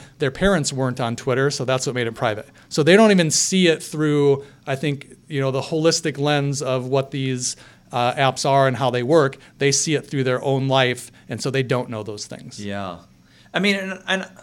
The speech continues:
Speaker 2: listen, I get it. Um, these are really adult conversations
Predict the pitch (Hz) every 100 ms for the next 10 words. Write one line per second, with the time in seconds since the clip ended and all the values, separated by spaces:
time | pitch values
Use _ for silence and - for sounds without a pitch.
0 | - _ _ _ - 147 160 147 120 120
1 | 123 123 151 123 123 - - _ _ 131
2 | 131 127 127 - _ _ _ _ 147 226
3 | 302 262 170 170 175 170 143 123 135 139
4 | - - 139 131 127 - 131 165 202 131
5 | 117 123 123